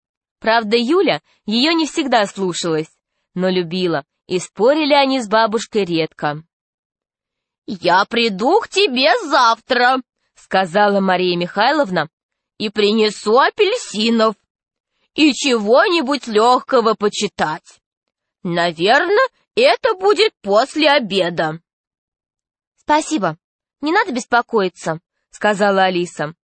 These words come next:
«Меня здесь хорошо кормят». «Не говори глупости, Алиса», сказала Мария Михайловна. «Я не собираюсь заниматься благотворительностью,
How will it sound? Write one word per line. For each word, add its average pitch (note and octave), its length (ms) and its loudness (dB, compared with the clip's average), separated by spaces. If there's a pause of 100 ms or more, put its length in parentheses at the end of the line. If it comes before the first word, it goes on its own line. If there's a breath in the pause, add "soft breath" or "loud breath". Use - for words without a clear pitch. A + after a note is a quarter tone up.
(540)
«Меня E4 400 0
здесь D4 240 -4
хорошо E4 480 2
кормят». F#3+ 440 -4 (1160)
«Не G3 240 -2
говори A#3+ 560 2
глупости, D#4 960 0
Алиса», G#3 680 0 (420)
сказала G#3 600 2
Мария G#3+ 360 2
Михайловна. E3+ 800 -2 (840)
«Я G#3 380 0
не C4+ 120 2
собираюсь C4 800 2
заниматься C4 680 0
благотворительностью, B3 1600 -2